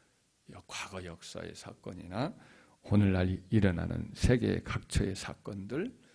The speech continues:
이 모든 일에는 하나님이 지금도 우리에게 들려주시고야 하는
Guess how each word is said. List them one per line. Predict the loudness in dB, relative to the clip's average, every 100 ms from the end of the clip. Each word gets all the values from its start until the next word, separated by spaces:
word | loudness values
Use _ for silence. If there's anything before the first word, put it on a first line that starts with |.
| _ -8
이 | -4
모든 | -2 0 2 2
일에는 | 2 4 4 2 -4 -18 -20 -20 _ _
하나님이 | -8 2 4 6 6 6
지금도 | 4 4 6 6 6
우리에게 | 6 8 6
들려주시고야 | 6 6 6 4 -2 -2 -2 -2 -2
하는 | -4 -4 -6